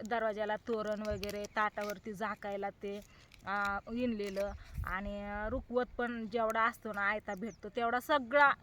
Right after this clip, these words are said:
तिथं आम्हाला बघायचा होता. नवरीचं जे पाहिजे ना, ते सगळं होतं. तिच्या हळदीच्या टायमिंगला नाही का, जे असतात ना, ज्वेलरी असते ना राधासारखी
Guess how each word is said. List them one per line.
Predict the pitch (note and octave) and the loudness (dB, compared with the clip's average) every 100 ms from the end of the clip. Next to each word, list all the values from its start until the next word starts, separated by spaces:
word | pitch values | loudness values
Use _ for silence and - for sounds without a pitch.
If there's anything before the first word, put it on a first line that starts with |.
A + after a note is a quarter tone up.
| - | -6
तिथं | B3+ C4 | -2 4
आम्हाला | B3 A#3+ A#3+ | 4 4 2
बघायचा | A#3+ D4+ D4+ C#4+ B3+ C#4 | 6 8 8 6 4 0
होता. | A#3+ G3+ A#3+ D4 - - - | -2 0 0 0 -4 -20 -4
नवरीचं | A3+ B3+ C4+ C#4 D4 | 2 4 2 2 2
जे | C#4 A3 F4 | 2 4 4
पाहिजे | F4 E4 D4+ B3+ B3 | 6 8 8 6 0
ना, | C4 | -2
ते | C#4+ D4 | -2 -2
सगळं | C#4+ B3 A#3+ | 0 0 0
होतं. | A#3 A3 - | -2 -6 -8
तिच्या | G3+ A3+ G#3 - | -4 -2 -2 -4
हळदीच्या | - B3 G#3+ A3+ A#3 A#3+ | 0 0 0 -2 -2 -2
टायमिंगला | A3+ A3+ A3 A3+ | -2 -4 -4 -2
नाही | A3+ G#3 | -2 -2
का, | G#3 | -4
जे | G3 G#3 G#3 - - - G#3 | -4 -8 -10 -14 -14 -2 4
असतात | A#3 - A#3 G#3 | 4 2 -6 -4
ना, | G#3 A3 - - G3 | -4 -6 -12 -14 -2
ज्वेलरी | B3 A#3+ A3+ A#3 | 2 2 0 -2
असते | A#3+ - G#3+ | -2 -4 -8
ना | G3 G3+ A3 - - - - - - - - - - | -6 -8 -10 -20 -20 -20 -20 -20 -12 -12 -12 -18 -10
राधासारखी | G#3 G3 F#3+ F#3+ G#3 F#3 - G3 | 0 0 0 -4 -4 -8 -10 -14